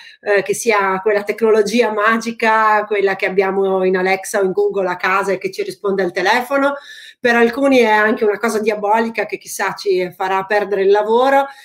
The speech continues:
In realtà è davvero semplicemente una tecnologia, una tecnologia dell'informatica che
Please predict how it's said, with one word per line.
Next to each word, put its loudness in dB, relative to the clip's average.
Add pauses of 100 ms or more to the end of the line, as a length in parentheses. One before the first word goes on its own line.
(120)
In 0
realtà 0
è -4
davvero -4
semplicemente -2
una 0
tecnologia, -2
una -2
tecnologia 0
dell'informatica -2
che -6